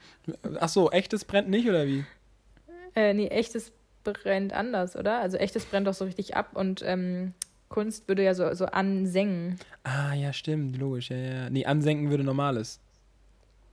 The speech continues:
Speaker 1: Weil das hier so Horn, Horn ist, ne?
Speaker 2: Nee,
Speaker 1: Was hier
Speaker 2: ja.
Speaker 1: oben bei uns auch rauskommt aus dem Kopf.
Speaker 2: Ja, aber, aber so das Kunstfell würde doch so, so verkokeln, weil das ja wie Pla-, also nicht wie Plastik, aber so,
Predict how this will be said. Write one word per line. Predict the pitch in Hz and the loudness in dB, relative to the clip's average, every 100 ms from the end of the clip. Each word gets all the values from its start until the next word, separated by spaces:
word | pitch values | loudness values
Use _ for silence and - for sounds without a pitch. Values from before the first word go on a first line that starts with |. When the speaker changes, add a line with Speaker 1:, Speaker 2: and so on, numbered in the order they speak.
| _ _ - | _ _ -6
Speaker 1:
Weil | 139 | -4
das | 131 | -2
hier | 139 | 0
so | 131 123 | 0 2
Horn, | 147 139 113 - - | 2 2 -4 -8 -4
Horn | 143 123 | -4 -4
ist, | 117 - | -10 -10
ne? | 127 _ _ _ | -12 _ _ _
Speaker 2:
Nee, | 214 | 0
Speaker 1:
Was | 208 | 2
hier | 151 | 4
Speaker 2:
ja. | |
Speaker 1:
oben | 156 - | 6 6
bei | 147 | 4
uns | 143 | 2
auch | 151 | -2
rauskommt | 139 131 131 - | -4 -6 -8 -8
aus | |
dem | 127 | -10
Kopf. | 127 127 - - - _ _ _ _ _ _ _ _ | -8 -10 -12 -20 -20 _ _ _ _ _ _ _ _
Speaker 2:
Ja, | 214 | 0
aber, | 196 | 2
aber | 196 190 | 2 0
so | 190 190 | 0 -2
das | - 196 185 _ | -4 -6 -6 _
Kunstfell | - 226 269 - - 262 233 | -4 -2 -2 -6 2 2 4
würde | 226 | 0
doch | 220 | 0
so, | 220 202 196 - | 0 -2 -2 -6
so | - | -6
verkokeln, | 196 208 202 - - 240 247 254 220 202 | -4 -6 -8 -16 2 6 6 4 0 0
weil | 190 190 | 0 0
das | 196 | -2
ja | 196 | -4
wie | 196 | -4
Pla-, | - 202 - | -4 -6 -2
also | 180 175 | -6 -6
nicht | - - - | -12 -14 -16
wie | |
Plastik, | - 190 - 185 170 | -12 -12 -8 -8 -6
aber | - | -8
so, | 175 | -6